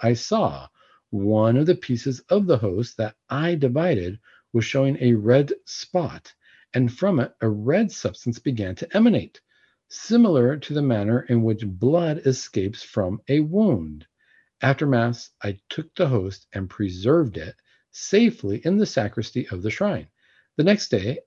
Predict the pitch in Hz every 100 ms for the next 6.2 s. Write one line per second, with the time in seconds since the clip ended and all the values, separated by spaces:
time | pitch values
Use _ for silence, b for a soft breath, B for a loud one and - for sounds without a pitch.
0 | 107 107 - - 196 - 214 202 190 120
1 | 92 98 101 98 127 120 139 143 131 113
2 | 101 - _ _ _ - 110 101 98 175
3 | 233 - 76 73 76 _ _ _ 101 95
4 | 113 98 90 113 143 143 - 101 98 -
5 | 285 349 330 170 120 107 - 107 104 90
6 | 80 85